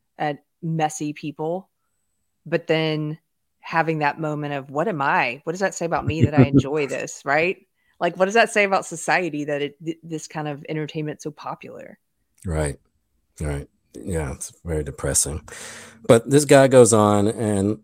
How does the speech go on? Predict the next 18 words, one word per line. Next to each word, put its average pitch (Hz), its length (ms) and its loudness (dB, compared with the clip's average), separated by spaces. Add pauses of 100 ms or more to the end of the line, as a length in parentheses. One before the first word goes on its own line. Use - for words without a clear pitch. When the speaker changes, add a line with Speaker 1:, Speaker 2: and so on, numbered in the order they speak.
Speaker 2:
that's 117 180 -2
all 107 140 4
we 87 120 0
have 95 280 2
to 104 140 0
read 98 280 4
because, 87 640 0
you 92 100 -2
know, 82 220 0
the 85 140 -4
last 90 340 4
three 90 100 -2
paragraphs, 82 540 2
he - 80 -8
blames 76 300 -6
it 76 80 -4
all 76 220 -4
on 71 320 -10